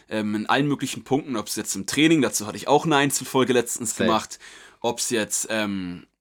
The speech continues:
Speaker 1: der Alltag ist, was man erreicht im Leben, ob man vorankommt. Und wenn man sich da halt wieder hervorruft, worauf man stolz ist, hey, ich bin stolz drauf, dass ich das letzte Jahr konstant Sport gemacht habe. Ich bin stolz drauf, dass ich, äh, jetzt einen Green Smoothie trinke oder
Speaker 2: Mhm.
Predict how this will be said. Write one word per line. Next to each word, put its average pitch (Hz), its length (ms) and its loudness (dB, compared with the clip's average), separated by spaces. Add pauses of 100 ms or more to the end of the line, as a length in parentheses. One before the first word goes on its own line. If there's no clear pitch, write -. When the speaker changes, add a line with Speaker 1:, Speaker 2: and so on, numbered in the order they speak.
(120)
Speaker 1:
der 110 180 0
Alltag 135 420 4
ist, - 300 -4
was 117 180 0
man 113 120 -2
erreicht 104 480 2
im 127 80 -2
Leben, 104 360 0
ob 101 140 -8
man 110 100 -4
vorankommt. 120 760 0 (200)
Und 107 140 -8
wenn 117 80 -2
man 117 100 0
sich 113 160 -4
da 131 160 2
halt 160 180 0
wieder 120 320 4 (160)
hervorruft, 143 600 0
worauf 123 220 0
man 113 100 -2
stolz 143 380 2
ist, 98 160 -2
hey, 139 80 2
ich 147 140 -2
bin 117 120 -2
stolz - 380 2
drauf, 139 180 -2
dass 131 140 -4
ich 113 80 -10
das 113 160 -4
letzte 131 340 -2
Jahr 120 200 2 (180)
konstant 123 420 -4
Sport 120 320 -2
gemacht 101 300 -6
habe. 92 80 -6
Ich - 100 -14
bin 104 100 -8
stolz 123 400 0
drauf, 117 360 2 (340)
dass 113 240 0
ich, 113 220 -2
äh, 107 240 -2 (240)
jetzt 120 240 2
einen 123 80 0
Green 147 180 0
Smoothie 160 380 2
trinke 113 320 0
oder 107 260 2
Speaker 2:
Mhm. 101 320 -2